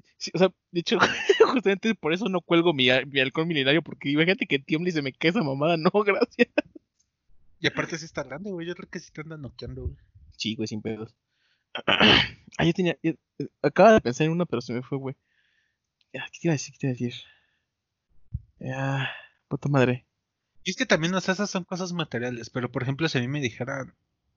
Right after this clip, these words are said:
Speaker 2: "Vas a volverte un experto de las T I, güey", o sea, vas a adquirir conocimiento como en Matrix, güey, cuando les cargan programas.
Speaker 1: Ujú.
Speaker 2: Así, güey, de que vas a saber un chingo de, no sé, de un chingo
Speaker 1: A
Speaker 2: de
Speaker 1: ver.
Speaker 2: lenguajes de programación, metodologías, etcétera.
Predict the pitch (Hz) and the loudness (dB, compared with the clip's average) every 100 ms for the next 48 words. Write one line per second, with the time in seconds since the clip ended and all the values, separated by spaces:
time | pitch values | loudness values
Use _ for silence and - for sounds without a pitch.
0 | _ _ - - _ - 143 147 165 151 | _ _ -20 -20 _ -2 2 4 4 4
1 | 120 127 123 151 147 - - 139 - 143 | 4 2 0 -2 -2 -4 -4 -4 -2 -2
2 | 123 110 107 - - 120 127 123 143 202 | 0 -2 -4 -4 0 0 0 -2 -4 -6
3 | - _ - 131 147 147 175 - 139 131 | -10 _ -4 0 2 4 2 2 2 0
4 | 135 - 143 - 120 123 175 156 131 131 | 0 -4 -4 -4 -4 -4 -2 0 2 4
5 | 156 - 202 - 254 - 156 120 120 120 | 2 2 -4 -2 -2 0 0 0 -2 -2
6 | 131 147 170 131 120 127 - - - - | -4 -4 -6 -8 -8 -8 -8 -8 -12 -20
7 | _ _ _ 131 135 127 _ _ _ _ | _ _ _ 0 2 0 _ _ _ _
8 | _ _ _ 131 135 151 139 120 120 120 | _ _ _ 0 4 4 6 4 0 -2
9 | 139 135 - 143 135 143 147 143 139 123 | -4 -4 -4 -4 -2 -4 -6 -4 -4 -4
10 | 107 113 117 117 120 123 131 139 123 120 | -8 -10 -10 -12 -6 -2 2 6 6 4
11 | 127 127 135 156 180 190 113 143 _ - | 0 -4 2 6 8 8 4 -4 _ -8
12 | 123 117 113 - 135 131 120 117 113 - | -4 -2 0 0 2 0 2 2 2 0
13 | 127 135 143 - 165 | -4 -4 -4 -2 0